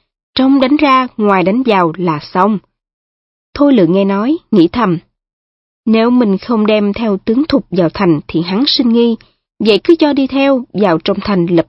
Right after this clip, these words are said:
tức giết đi, rồi đốt lửa làm hiệu, lừa hắn vào mà giết luôn thể." Nghĩ rồi bèn nhận lời,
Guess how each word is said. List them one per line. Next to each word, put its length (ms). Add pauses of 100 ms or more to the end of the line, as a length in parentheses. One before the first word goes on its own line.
tức 220
giết 200
đi, 260 (380)
rồi 200
đốt 160
lửa 140
làm 220
hiệu, 360 (120)
lừa 200
hắn 280 (140)
vào 200
mà 220
giết 340
luôn 180
thể." 280 (1040)
Nghĩ 160
rồi 340
bèn 340
nhận 200
lời, 300